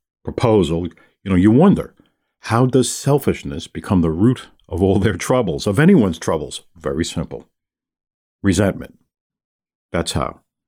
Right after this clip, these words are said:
Out of resentment comes every expression of spiritual disease that you can think of in all of its flavors, jealousy, fear, envy, greed, all of it,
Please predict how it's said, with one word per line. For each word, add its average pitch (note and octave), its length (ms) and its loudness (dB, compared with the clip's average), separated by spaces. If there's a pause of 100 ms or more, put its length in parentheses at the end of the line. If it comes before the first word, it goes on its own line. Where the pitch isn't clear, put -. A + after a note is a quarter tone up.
(640)
Out G2 140 0
of G2 80 2
resentment G2+ 440 0
comes E2 280 -6 (140)
every D3+ 300 4
expression B2+ 720 0 (300)
of F2 180 -4
spiritual B2 460 0
disease A2 440 -2
that F#2+ 180 -2
you G#2+ 60 -4
can F#2+ 140 0
think F2+ 240 -2
of - 180 -8
in F#2+ 120 -4
all C3+ 280 0
of C#3+ 80 0
its D3+ 100 -2
flavors, F2 420 -2
jealousy, G#2+ 680 -2 (540)
fear, G#2+ 640 2 (800)
envy, G2+ 520 4
greed, A2+ 600 2
all F#3 200 6
of B2 100 0
it, - 180 -10